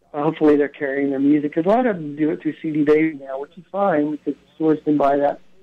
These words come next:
from, uh, Alliance, which is the big one stop. But, um, to, to come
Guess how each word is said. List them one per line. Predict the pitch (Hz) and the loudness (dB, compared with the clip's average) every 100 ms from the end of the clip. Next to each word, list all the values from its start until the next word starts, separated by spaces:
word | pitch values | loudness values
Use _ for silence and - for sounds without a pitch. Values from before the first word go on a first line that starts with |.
| _ _ | _ _
from, | 143 135 139 156 | -6 -2 -2 -4
uh, | - - 156 143 | -8 -4 0 4
Alliance, | 147 147 143 - | 4 4 0 -2
which | 143 - | -6 -6
is | 139 135 | -6 -2
the | |
big | 143 143 - | 0 2 0
one | 135 143 | 0 -2
stop. | - - - - - - _ _ _ | -2 -4 -4 -10 -20 -20 _ _ _
But, | 170 - | 0 2
um, | 165 160 156 - - - - - _ _ - 175 _ _ _ - | 2 0 -6 -14 -20 -20 -20 -20 _ _ -20 -20 _ _ _ -4
to, | 208 | -2
to | 202 196 | -2 0
come | 214 214 185 | 0 0 -4